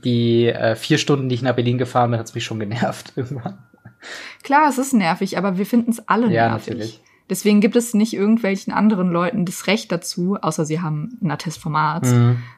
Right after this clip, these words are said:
Speaker 2: ähm, das Recht dazu, einfach zu sagen, "Nö, ich, ich hab keinen Bock." So, ja, wir
Speaker 1: Nein.
Speaker 2: haben alle keinen Bock. Aber, äh,
Speaker 1: Aber ich hab mich schon dazu
Speaker 2: das ist
Speaker 1: erwischt,
Speaker 2: jetzt grad
Speaker 1: du darfst
Speaker 2: einfach die
Speaker 1: sie ja zum
Speaker 2: Situation.
Speaker 1: Essen logischerweise abnehmen und dass ich dann so, ganz,
Speaker 2: Mhm.
Speaker 1: ich hab Brotchips mitgenommen, dass ich dann so ganz viele kleine Krümel gegessen hab, einfach nur um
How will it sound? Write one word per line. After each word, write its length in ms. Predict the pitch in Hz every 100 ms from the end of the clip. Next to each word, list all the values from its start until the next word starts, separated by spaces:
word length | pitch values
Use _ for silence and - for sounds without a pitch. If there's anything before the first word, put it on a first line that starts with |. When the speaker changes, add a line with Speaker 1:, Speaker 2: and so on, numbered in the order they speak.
| -
Speaker 2:
ähm, 440 | - 170 165 165 170
das 180 | - 180
Recht 160 | 196 196
dazu, 300 | 180 - 185
einfach 200 | 170 202
zu 100 | -
sagen, 240 | 175 170
"Nö, 180 | 170 170
ich, 180 | 170 - -
ich 140 | 175
hab 100 | 180
keinen 240 | - 151
Bock." 240 | 165 170 - -
So, 160 | - 151
ja, 240 | 160 165
wir 100 | 113
Speaker 1:
Nein. 40 | 113 135
Speaker 2:
haben 60 |
alle 140 | 190 220
keinen 240 | - 156
Bock. 300 | 147 - - _ _ _
Aber, 380 | 165 165 165 165
äh, 60 | 247
Speaker 1:
Aber 140 | 160 139
ich 60 |
hab 80 | 170
mich 100 | 175
schon 140 | 175
dazu 240 | 160 - 165
Speaker 2:
das 80 | 131
ist 60 |
Speaker 1:
erwischt, 180 | 143 -
Speaker 2:
jetzt 180 | 196 -
grad 120 | 190
Speaker 1:
du 40 |
darfst 40 | 127
Speaker 2:
einfach 120 | 127
die 40 | 180
Speaker 1:
sie 60 |
ja 80 | 123
zum 140 | -
Speaker 2:
Situation. 380 | 170 127 139 127
Speaker 1:
Essen 180 | 117 -
logischerweise 520 | 127 123 120 110 107
abnehmen 500 | - - 123 123 120 -
und 60 | 113
dass 100 | 110
ich 60 | 110
dann 180 | 117 113
so, 300 | 113 110 110 - - -
ganz, 180 | 156 175
Speaker 2:
Mhm. 60 |
Speaker 1:
ich 120 | 131 120
hab 100 | 120
Brotchips 440 | - 160 185 -
mitgenommen, 340 | 165 170 156 147
dass 100 | 123
ich 60 | 131
dann 80 | 117
so 140 | 120
ganz 200 | 120 123
viele 140 | 123
kleine 240 | 120 127 123
Krümel 280 | - 143 135
gegessen 300 | 120 131 131
hab, 80 |
einfach 160 | 127 131
nur 140 | 131 127
um 220 | 127